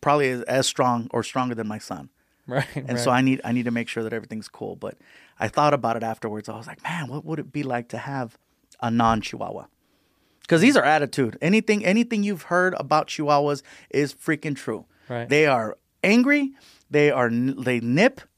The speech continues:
Speaker 1: They, you know, they got attitude. You know,
Speaker 2: Mm-hmm.
Speaker 1: they're very pr-, uh, protective and,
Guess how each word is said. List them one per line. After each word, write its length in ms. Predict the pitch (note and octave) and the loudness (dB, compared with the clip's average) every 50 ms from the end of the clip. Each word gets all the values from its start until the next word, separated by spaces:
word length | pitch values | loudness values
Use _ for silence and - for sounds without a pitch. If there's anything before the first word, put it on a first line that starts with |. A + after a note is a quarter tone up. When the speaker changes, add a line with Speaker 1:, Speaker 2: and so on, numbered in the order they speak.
| _ | _
Speaker 1:
They, 260 | - C3 C3 C3 B2+ B2+ | -6 -4 -2 -2 -4 -4
you 140 | A#2+ C3+ | -2 -2
know, 140 | C#3 C3 C3 | -2 -2 -2
they 80 | C3 B2 | -2 -2
got 140 | C3 C3 B2+ | -2 -2 0
attitude. 580 | - C#3 E3+ F#3+ F#3+ - - A3 A3 A3+ A3+ A3 | 0 0 2 0 0 -2 -2 0 0 2 0 -2
You 40 | D3+ B2+ C3 C3 | -2 -2 -2 0
know, 200 | C3 C3 C3+ C3+ | 0 0 -2 -2
Speaker 2:
Mm-hmm. 120 | C3 C3 C3 | -2 -2 -2
Speaker 1:
they're 140 | A#2+ C3 B2+ | -2 -4 -2
very 400 | A2+ C3+ D#3+ E3 E3 D#3+ D3+ - _ _ _ _ _ _ _ _ _ _ _ | 0 2 4 4 4 4 0 -4 _ _ _ _ _ _ _ _ _ _ _
pr-, 220 | - - - - A#2+ | -18 -12 -8 -4 -4
uh, 220 | A#2+ A#2 A2 G#2+ | -4 -4 -4 -6
protective 580 | - - A#2+ - E3 E3+ - - F#3 F#3 E3+ D3+ | -6 -8 -2 0 0 0 0 2 0 0 2 0
and, 200 | C3+ B2 A2+ G2+ | -2 -2 -4 -6